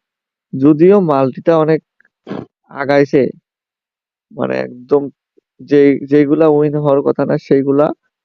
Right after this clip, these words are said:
আরামে উইন হয়েছে। কিন্তু এই বুরুশিয়ার কথা কি বলেন? বুরুশিয়া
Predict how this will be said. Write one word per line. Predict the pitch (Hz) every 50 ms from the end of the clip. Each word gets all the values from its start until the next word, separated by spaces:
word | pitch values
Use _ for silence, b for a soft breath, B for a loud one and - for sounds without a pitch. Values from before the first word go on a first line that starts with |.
| _ _ _ -
আরামে | - - 139 143 139 135 131 131 131 127
উইন | 127 127 123 127 127
হয়েছে। | 123 113 117 113 - - - - - _ _ _ _ _ _ _ _ _ _ _ _ _ _ _ _ _ _ _ _ _ _ _ _ _ _ _ _ _ _ _ _ _ _ _ _ _ _ _ _ _ _ _ _ -
কিন্তু | 131 131 135 135 127 151 165 185
এই | - 147 139
বুরুশিয়ার | 123 120 127 135 151 151 - - 156 151 147 143 135
কথা | 127 135 123 - 135 127
কি | - 127 123
বলেন? | 117 120 117 - - - - - _ _ _ _ _ _ _ _ -
বুরুশিয়া | - 135 139 139 139 147 151 147 - - 143 147 151